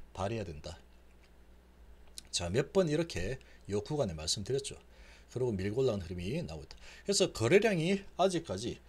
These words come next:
제대로 폭발도 안 하는 상황이다. 아, 그리고, 어, 기관들이 아주 강력하게 매집해서 들어오고 있는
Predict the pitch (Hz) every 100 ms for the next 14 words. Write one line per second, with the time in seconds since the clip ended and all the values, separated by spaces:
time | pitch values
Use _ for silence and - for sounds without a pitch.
0 | - - - 101 147 101 165 180 - -
1 | - 214 208 180 92 123 127 - 107 95
2 | 82 87 - - - - - - - 82
3 | - 123 110 98 170 208 - - - -
4 | - - - - - - - - - 156
5 | 175 180 135 82 107 104 - 143 160 135
6 | 113 92 85 135 170 - - - 90 104
7 | 147 165 170 165 117 - 147 160 147 85
8 | 80 135